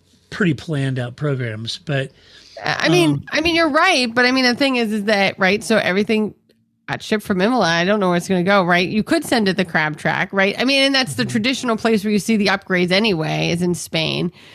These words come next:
Speaker 1: Right.
Speaker 2: Um, and skip Monaco altogether. But if you're in dire straits, like somebody like Mercedes, right? And these aren't just like,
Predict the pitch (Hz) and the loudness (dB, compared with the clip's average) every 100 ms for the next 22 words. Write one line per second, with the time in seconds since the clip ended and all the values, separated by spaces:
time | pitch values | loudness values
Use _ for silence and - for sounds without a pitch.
0 | - 120 117 113 190 190 175 160 - 196 | -8 -6 -4 -2 0 4 4 2 0 -2
1 | - 233 - 196 196 208 185 185 247 233 | 2 -2 0 0 2 2 2 2 2 0
2 | 180 196 175 - _ _ _ _ _ _ | 2 2 2 -2 _ _ _ _ _ _
3 | 196 214 247 330 277 240 220 - 262 254 | -4 2 4 4 4 2 0 0 0 2
4 | 214 185 220 208 196 185 185 165 226 285 | -2 0 0 2 2 2 -4 0 2 2
5 | 240 156 160 185 180 196 214 - 202 220 | 2 -2 -2 -2 0 2 0 2 4 4
6 | 226 247 226 208 - 196 185 180 170 - | 4 2 0 0 2 2 4 4 2 -2